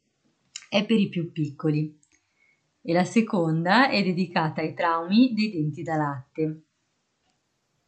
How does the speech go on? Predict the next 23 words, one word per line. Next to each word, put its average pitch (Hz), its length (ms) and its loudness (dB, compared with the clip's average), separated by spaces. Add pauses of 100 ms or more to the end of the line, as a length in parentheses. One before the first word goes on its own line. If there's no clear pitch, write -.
(680)
Oggi 175 440 2
vi 180 120 -2
leggerò 180 640 0
la 165 120 -4
mia 170 180 -4
prima 202 300 0
dentistoria, 156 1000 -4
ovvero 165 360 -4
la 151 100 -4
bambina 175 540 -4
che 220 160 -8
sogna 147 440 -6
i 170 60 -10
capelli 156 460 -10
rosa. 135 500 -10 (1040)
Pronti? 180 720 0 (1900)
La 156 160 -2
bambina 180 520 2
che 233 140 -2
sogna 160 300 -2
i 160 40 -4
capelli 160 440 -2
rosa, 139 520 -6